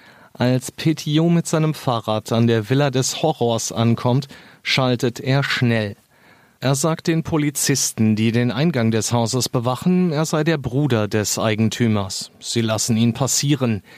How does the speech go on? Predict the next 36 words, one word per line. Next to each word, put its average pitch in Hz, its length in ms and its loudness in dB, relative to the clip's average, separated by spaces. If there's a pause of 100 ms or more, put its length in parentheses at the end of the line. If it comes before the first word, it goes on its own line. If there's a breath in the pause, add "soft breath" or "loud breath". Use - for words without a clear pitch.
(360 loud breath)
Er 131 140 2
macht 160 260 -2
sich 165 220 0
auf 147 120 0
den 131 200 0
Weg 131 240 0
in 131 120 2
den 127 200 0
Heizungskeller, 123 1080 0
in 139 140 0
dem 147 200 2
er 135 80 0
auf 127 160 -2
drei 120 260 -2
leichenblasse 120 840 0
Gendarmen 113 720 0
trifft, - 640 -2
die 131 100 2
sich 127 320 0
erschöpft - 500 0
an 127 120 2
die 123 180 0
Wand 113 300 -2
lehnen. 107 500 2 (540 loud breath)
Die 127 120 2
Öfen 120 480 2
glühen 127 320 2
immer 135 320 0
noch, 107 460 -4 (120)
die 120 140 -4
Teile 131 460 0
der 113 160 2
Leichen 113 440 0
liegen 139 440 0
unberührt 120 560 0
herum. 117 420 0